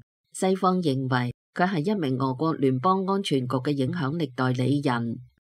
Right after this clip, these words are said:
據悉，安蒂奇跟隨住E P S U工會代表團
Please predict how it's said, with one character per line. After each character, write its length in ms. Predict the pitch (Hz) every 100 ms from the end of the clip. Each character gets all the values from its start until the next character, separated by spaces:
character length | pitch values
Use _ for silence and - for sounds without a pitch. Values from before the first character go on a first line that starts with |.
| _ -
據 220 | 151 147
悉， 320 | 139 165 147 _ _
安 180 | 165 185
蒂 260 | 185 160 147
奇 280 | 147 127 127
跟 200 | 208 208
隨 220 | 139 127
住 120 | 131
E 360 | 135 131 190 190
P 280 | 196 190
S 320 | - 180 185 131
U 180 | 175 175
工 280 | 185 190
會 180 | 147 123
代 180 | 123 135
表 240 | 127 127 -
團 260 | - 123